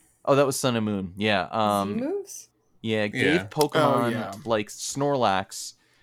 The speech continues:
Speaker 1: and other mo-, Pokemon these special moves.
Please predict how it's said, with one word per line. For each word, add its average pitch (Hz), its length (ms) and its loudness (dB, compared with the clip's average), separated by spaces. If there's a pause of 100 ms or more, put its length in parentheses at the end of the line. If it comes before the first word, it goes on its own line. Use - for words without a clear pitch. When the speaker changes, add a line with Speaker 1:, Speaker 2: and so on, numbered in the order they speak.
(200)
Speaker 1:
and 98 340 0
other 123 320 2
mo-, 104 420 -4 (120)
Pokemon 104 460 2
these 98 120 -4
special 101 340 -4
moves. 127 500 -2